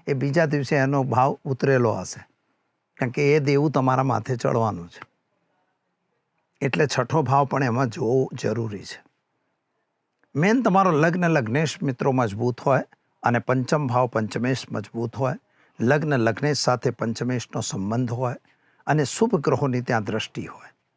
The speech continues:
તો તમને એમાં નફો થાય. પણ કદાચ માની લો કે એવી પરિસ્થિતિ તમારી નથી આવતી અને તમને એવું થાય છે કે ત્યાં પાંચમા ભાવની અંદર,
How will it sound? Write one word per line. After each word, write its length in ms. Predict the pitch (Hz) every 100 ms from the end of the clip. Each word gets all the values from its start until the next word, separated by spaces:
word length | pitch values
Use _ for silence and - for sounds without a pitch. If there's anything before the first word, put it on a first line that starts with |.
| _ _ _ _ _ _ _ _ -
તો 120 | 202
તમને 340 | 185 156 151
એમાં 220 | 127 127
નફો 320 | 123 107 - 131
થાય. 340 | - 110 92 _ _ _ _ _ _ _ _ _ _ _ _
પણ 80 | -
કદાચ 460 | 147 156 180 190 165
માની 260 | 170 170
લો 140 | 175 165
કે 120 | 147
એવી 140 | 151
પરિસ્થિતિ 580 | 147 151 131 - 143 -
તમારી 280 | 135 131 123
નથી 300 | 123 110 127
આવતી 380 | 104 90 - - _ _ _ -
અને 160 | 127
તમને 320 | 127 139 143 151
એવું 280 | 139 170
થાય 240 | 131 131 110
છે 180 | 90 - _ _ _ _ _ _ _ _ -
કે 80 |
ત્યાં 220 | 156 170 160
પાંચમા 480 | - 143 147 190
ભાવની 440 | 165 156 151 139 131
અંદર, 320 | 113 113 131